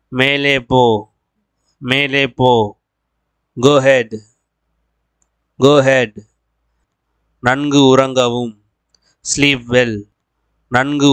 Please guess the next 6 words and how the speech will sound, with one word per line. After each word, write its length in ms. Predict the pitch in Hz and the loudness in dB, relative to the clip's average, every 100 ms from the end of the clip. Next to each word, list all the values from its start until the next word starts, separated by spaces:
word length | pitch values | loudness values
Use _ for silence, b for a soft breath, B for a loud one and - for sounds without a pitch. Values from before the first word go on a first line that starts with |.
| 131 | 4
உறங்கவும். 580 | 135 131 123 120 123 110 _ _ _ _ _ _ _ _ _ _ - | 2 0 -2 -2 -6 -10 _ _ _ _ _ _ _ _ _ _ -4
Sleep 340 | 127 143 139 - 123 | 0 2 0 -2 0
well. 200 | 127 110 101 _ _ _ _ _ _ _ _ 123 | 0 -2 -10 _ _ _ _ _ _ _ _ 0
வேகமாக 640 | 135 135 135 131 127 131 123 120 | 0 0 0 0 2 0 0 0
ஓடு, 260 | 120 120 110 104 _ _ _ _ _ _ - 135 | 2 2 0 -4 _ _ _ _ _ _ -2 0
வேகமாக 680 | 139 135 135 131 127 131 | 2 -2 0 0 2 2